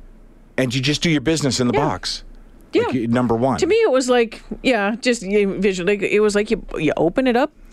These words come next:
Speaker 2: put her in, do
Speaker 1: Yeah.
Speaker 2: your business, and there's straw and stuff down in the bottom that then they clean out and they use for compost.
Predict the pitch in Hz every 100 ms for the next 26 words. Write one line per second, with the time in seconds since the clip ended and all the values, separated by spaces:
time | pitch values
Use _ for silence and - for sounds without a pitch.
0 | - - 214 233 269 277 339 208 180 175
1 | 277 220 214 233 277 220 180 175 - -
2 | 214 220 240 262 247 - 233 233 220 202
3 | 190 175 190 226 269 294 - - - 190
4 | 190 175 165 240 247 240 208 214 220 190
5 | 214 202 180 143 - -